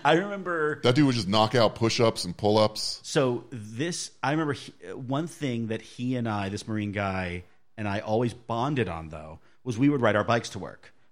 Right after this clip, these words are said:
Speaker 1: I had a much shorter distance. He had a much longer distance,
Speaker 2: He's
Speaker 1: too.
Speaker 2: doing, like, marathons every day
Speaker 1: Oh,
Speaker 2: on his
Speaker 1: th-,
Speaker 2: fucking
Speaker 1: this,
Speaker 2: bike.
Speaker 1: this dude was, yeah, Iron Man. He was, like, doing on some
Speaker 2: He'd get
Speaker 1: Iron Man
Speaker 2: drunk
Speaker 1: shit.
Speaker 2: and just fucking ride the bike. He's incredible.
Speaker 1: No, he's incredible.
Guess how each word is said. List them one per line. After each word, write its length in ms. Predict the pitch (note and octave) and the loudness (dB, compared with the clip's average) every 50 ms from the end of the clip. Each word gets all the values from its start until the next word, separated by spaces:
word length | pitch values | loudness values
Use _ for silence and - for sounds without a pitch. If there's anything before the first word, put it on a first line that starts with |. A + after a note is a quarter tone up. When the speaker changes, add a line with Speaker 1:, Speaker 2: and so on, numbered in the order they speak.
| - | -4
Speaker 1:
I 140 | - G#2 A2+ | 0 2 4
had 80 | B2+ B2+ | 4 4
a 40 | A#2+ | 4
much 200 | A#2 A#2 A2+ A2 | 4 4 2 0
shorter 300 | - - C3+ A#2 A2+ A2 | 0 -2 0 0 0 0
distance. 340 | A2 A2+ G#2+ A2 A#2 G#2 - | 2 2 0 0 -2 -6 -4
He 60 | A2 | -4
had 80 | G#2 G2 | -4 -4
a 20 | |
much 160 | F#2 - - | -6 -6 -8
longer 340 | F#2+ G2+ G2+ G2 F2+ F2 F2+ | -6 -4 -4 -4 -4 -6 -8
distance, 400 | E2 E2+ D#2 - - E2+ C#3+ - | -10 -10 -12 -10 -12 -12 -10 -10
Speaker 2:
He's 100 | - - | -10 -4
Speaker 1:
too. 40 | - | -2
Speaker 2:
doing, 80 | B3 A#3 | 2 2
like, 140 | G#3 F3 C#3 | 2 2 4
marathons 680 | C3+ C#3+ D#3 E3+ D#3+ - - C#3+ B2+ A#2 A2 G2 A2+ | 4 6 6 6 6 6 4 2 2 2 2 2 0
every 180 | G#2+ G2+ G#2 G2+ | 0 0 2 4
day 60 | G#2 | 6
Speaker 1:
Oh, 80 | - F#3 | 8 8
Speaker 2:
on 40 | |
his 100 | D#3 C3 C3 | 8 6 4
Speaker 1:
th-, 80 | D3+ A#2 | 2 0
Speaker 2:
fucking 120 | - D#3 | 2 2
Speaker 1:
this, 80 | F#3+ G3+ | 4 4
Speaker 2:
bike. 160 | A2+ G3+ - | 4 2 4
Speaker 1:
this 160 | D3+ F#3 G3 - | 2 2 2 4
dude 120 | G3+ D#3 | 2 2
was, 180 | B2+ A2 - G#2 | 2 2 0 0
yeah, 140 | A2+ G#2 G#2 | 0 2 6
Iron 280 | C3 C3 B2 A2 F#2+ | 6 6 6 6 4
Man. 180 | D#2 - - - - | 0 -4 -10 -14 -4
He 120 | - C3 D#3+ | 4 6 6
was, 140 | E3 - | 6 6
like, 100 | D3 B2+ | 2 2
doing 180 | - D3 C3 C#3 - | 4 4 4 4 4
on 160 | B2+ A#2+ A2+ | 4 4 4
some 120 | G2+ G#2+ G#2+ | 4 4 6
Speaker 2:
He'd 40 | G#2+ | 6
get 40 | G#2 | 6
Speaker 1:
Iron 100 | G2 F#2 | 6 4
Man 80 | G#2 | 4
Speaker 2:
drunk 280 | A2 A#2+ C#3 D#3 E3+ D#3+ | 4 6 6 6 6 4
Speaker 1:
shit. 80 | - B2 | 0 -2
Speaker 2:
and 80 | B2 A2+ | 0 0
just 320 | B2+ C3 B2 - - - | 0 0 0 -2 -6 0
fucking 300 | B2+ C3 C3+ C3 C3+ B2+ | 0 0 2 2 0 0
ride 240 | A2 A2 B2 C3+ B2 | 2 4 4 4 4
the 80 | B2+ B2 | 2 0
bike. 480 | A#2+ A3+ C#4 D#4 D4+ - - - - - - B2+ | 0 0 2 2 0 0 -4 -14 -18 -18 -16 -8
He's 160 | C3+ C#3+ B2+ | -8 -4 -2
incredible. 500 | C#3+ B2 - C3+ D3 F3+ G3 B2 F#2+ E2 | -2 -4 0 0 0 0 0 -2 -2 0
Speaker 1:
No, 120 | A#2+ A2+ F#2+ | 2 2 4
he's 200 | G#2 B2+ A#2 A2 | 6 4 4 4
incredible. 480 | G2+ G2 F#2 F2 E2 E2 D#2 D#2 D2+ | 2 0 0 0 -2 -4 -6 -10 -12